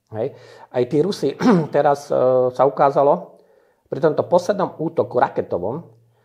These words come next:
oni dali Iskandery, dali Kalibre,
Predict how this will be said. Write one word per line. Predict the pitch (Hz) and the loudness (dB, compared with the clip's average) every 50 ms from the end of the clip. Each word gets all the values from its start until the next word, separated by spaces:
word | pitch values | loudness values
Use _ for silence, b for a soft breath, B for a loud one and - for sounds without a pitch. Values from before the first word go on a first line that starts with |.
| _ _ _ _ _ - 139 | _ _ _ _ _ -6 -4
oni | 151 147 | -4 -2
dali | 131 117 85 - - - - - _ _ _ _ _ _ _ _ _ _ _ - | -2 -2 -4 -4 -8 -14 -20 -20 _ _ _ _ _ _ _ _ _ _ _ -12
Iskandery, | 143 131 - - - 101 104 98 110 - 127 117 107 - - _ _ _ _ _ _ | -12 -12 -10 -8 -8 -8 -6 -6 -8 -8 -8 -10 -12 -14 -18 _ _ _ _ _ _
dali | - 117 104 - - - | -14 -12 -12 -10 -12 -14
Kalibre, | - - - - - - 120 120 - | -16 -16 -14 -12 -12 -12 -12 -12 -14